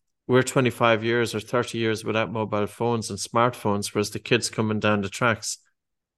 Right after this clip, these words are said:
have been literally born with a f-, smartphone next to them. And they are distraction devices, you know.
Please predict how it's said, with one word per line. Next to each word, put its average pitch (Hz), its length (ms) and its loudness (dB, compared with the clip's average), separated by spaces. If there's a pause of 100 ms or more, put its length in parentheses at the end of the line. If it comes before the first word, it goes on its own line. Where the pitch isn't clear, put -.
(120)
have 101 120 0
been 113 140 4
literally 117 360 4
born 107 400 2
with 101 120 0
a 104 40 2
f-, - 220 -10
smartphone 104 760 4 (200)
next 113 320 0
to 101 60 -2
them. 95 160 0 (880)
And 110 520 0 (140)
they 123 180 8
are 110 100 8
distraction 104 580 0
devices, 98 640 0
you 104 100 0
know. 107 260 0